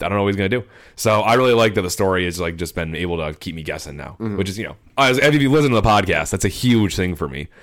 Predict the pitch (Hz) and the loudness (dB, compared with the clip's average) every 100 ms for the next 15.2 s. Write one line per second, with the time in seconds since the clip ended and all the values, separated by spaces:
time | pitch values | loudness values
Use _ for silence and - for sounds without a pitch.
0 | - - 104 92 92 101 101 101 98 92 | -8 0 2 2 2 2 2 2 0 -2
1 | 87 90 85 80 85 80 73 - 143 92 | 0 0 -2 -4 -4 -4 -2 2 4 2
2 | 92 80 82 85 90 - _ - _ _ | -2 -4 -2 -4 -6 -14 _ -20 _ _
3 | _ - 117 117 113 113 - 110 - 104 | _ -2 4 6 6 2 2 0 0 0
4 | 98 92 90 87 85 80 - - - 101 | 0 -2 -4 -4 -4 -6 -12 -20 -10 -8
5 | 92 90 82 87 85 85 78 82 85 80 | -6 -6 -6 -6 -6 -8 -8 -8 -6 -6
6 | 82 80 78 - 110 107 - 110 110 101 | -8 -8 -10 -4 -4 -2 -4 -6 -4 -6
7 | - 92 92 92 92 92 85 - 85 85 | -8 -8 -4 -2 -2 -4 -8 -8 -8 -8
8 | 78 90 78 71 - 80 71 - - - | -10 -8 -10 -10 -10 -12 -14 -20 -20 -14
9 | - - - 104 147 107 78 - _ - | -14 -12 -10 -4 -4 -2 -6 -8 _ -20
10 | - - _ _ _ - - _ - _ | -20 -20 _ _ _ -20 -20 _ -20 _
11 | _ 123 135 139 131 123 117 113 104 104 | _ 8 8 10 8 8 8 8 6 4
12 | 98 95 90 82 - - - _ _ _ | 2 0 0 -2 -6 -20 -20 _ _ _
13 | _ _ _ 117 127 101 113 104 101 95 | _ _ _ 6 6 6 4 4 4 2
14 | 104 101 98 107 - 101 92 87 85 80 | -2 -2 0 0 0 -4 -6 -4 -4 -4
15 | - - | -6 -10